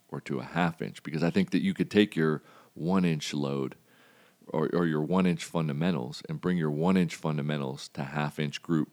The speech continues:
faster than you can bring a two and a half mile an hour wind call to a one and a half mile an hour in-, wind call. Personally, I think it gets harder and harder to read the wind as you go from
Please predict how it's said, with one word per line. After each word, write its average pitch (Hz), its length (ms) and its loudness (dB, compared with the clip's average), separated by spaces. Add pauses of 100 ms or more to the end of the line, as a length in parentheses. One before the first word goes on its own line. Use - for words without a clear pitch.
faster 82 400 0
than 69 160 -6
you 71 100 -6
can 73 160 -8
bring 71 380 -6 (320)
a 69 180 -10
two 98 160 0
and 90 80 2
a 80 40 -2
half 71 220 -4
mile 71 220 -4
an 69 80 -6
hour 67 220 -4
wind 71 240 -6
call 65 320 -2
to 71 160 -4
a - 20 -2
one 78 300 -2
and 67 100 -4
a 62 60 -6
half 67 280 -10
mile 60 300 -8
an - 80 -8
hour - 220 -10
in-, 62 240 -8
wind 69 260 -8
call. 64 260 -12 (280)
Personally, 73 500 2
I 73 80 -4
think 73 260 -8 (800)
it - 140 -8
gets 87 180 -2
harder 107 280 8
and 98 100 4
harder 87 380 4
to - 280 -6
read 87 460 -2
the 85 100 2
wind 73 600 0 (1700)
as 92 260 2
you 90 140 0
go 85 320 6
from 73 640 -2